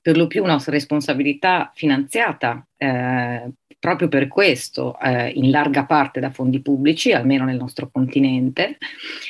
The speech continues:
e che quindi, eh, deve, ed è finanziata con i, con i, le tasse dei cittadini, quindi sostanzialmente appartiene a tutti. Resta però il fatto che la pratica,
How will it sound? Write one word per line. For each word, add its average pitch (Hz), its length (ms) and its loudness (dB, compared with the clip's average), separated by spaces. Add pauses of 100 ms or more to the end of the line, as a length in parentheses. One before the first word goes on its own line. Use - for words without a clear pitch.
(140)
e 214 140 -2
che 240 160 2
quindi, 214 560 2
eh, 139 380 4
deve, 143 440 4
ed - 100 0
è 147 60 2
finanziata 147 400 2
con 147 120 0
i, 135 100 0 (120)
con 131 220 -2
i, 127 360 -4
le 127 140 0
tasse 131 500 -4
dei 127 160 0
cittadini, 131 560 -2
quindi 165 300 0
sostanzialmente 190 800 -2
appartiene 151 480 2
a 139 80 0
tutti. 123 420 -8 (640)
Resta 185 360 0
però 175 160 0
il 220 80 -2
fatto 208 340 -2
che 160 440 4
la 120 600 -4
pratica, 131 760 0